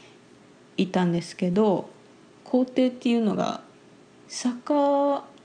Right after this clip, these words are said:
の上、ちょっと高いところにあって、で、その柵の向こう側っていうのが、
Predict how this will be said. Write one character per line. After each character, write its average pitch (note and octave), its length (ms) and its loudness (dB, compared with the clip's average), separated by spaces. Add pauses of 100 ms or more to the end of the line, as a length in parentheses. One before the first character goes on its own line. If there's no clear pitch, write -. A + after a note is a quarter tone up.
の C4 200 2
上、 A#3+ 340 0
ち B3 160 -10
ょ - 40 2
っ - 20 -12
と B3+ 120 0
高 A3+ 300 2
い G#3 80 -2
と F3+ 120 -2
こ F3+ 160 -4
ろ F3+ 100 -2
に F3 240 -6 (320)
あ E3 80 -4
っ F#3+ 80 -4 (200)
て、 A3 280 2
で、 G3 160 0
そ C4 180 0
の C4+ 140 2
柵 C#4 320 0
の D4 100 2
向 C#4+ 160 2
こ C#4+ 260 0
う - 60 -14
側 A#3 140 4
っ G#3+ 80 -6
て F#3 80 0
い - 20 2
う E3+ 40 2
の E3+ 120 -2
が、 D#3 260 -2